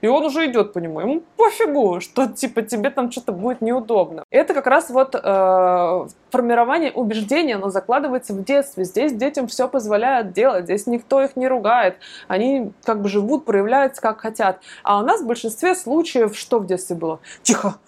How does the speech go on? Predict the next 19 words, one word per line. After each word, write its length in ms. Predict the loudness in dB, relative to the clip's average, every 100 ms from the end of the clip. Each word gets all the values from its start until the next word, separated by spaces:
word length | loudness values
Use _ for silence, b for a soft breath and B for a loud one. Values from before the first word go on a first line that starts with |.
| B B B B -2
Тихо, 240 | -2 0
не 180 | 0 0
делай 300 | 2 2 2
так! 260 | -2 -8 -12 B B -18 -12 -6
Поделись 380 | 0 2 2 0
с 20 | -2
мальчиком 840 | 0 0 -4 -2 0 0 0 2
лопаткой! 760 | 2 0 0 -2 0 0 -2 -4 B B B -4 0
Так, 220 | 0 -2 -4 -4
Сереж, 400 | 0 2 2 0
так 220 | 0 0
нельзя 380 | 2 -2 2 2
говорить! 480 | 2 2 2 2 -2 B -2
Ты 260 | -2 -2 -2
почему 300 | -2 0 -2
себя 120 | -2
так 180 | -4 -2
ведешь? 520 | -2 0 0 0 -6 B B -2
Э, 160 | -2